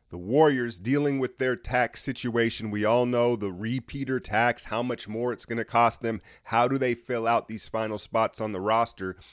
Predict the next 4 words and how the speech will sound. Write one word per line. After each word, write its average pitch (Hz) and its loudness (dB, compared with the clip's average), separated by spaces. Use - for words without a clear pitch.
is 107 -4
much 131 0
more 120 2
tricky 107 -2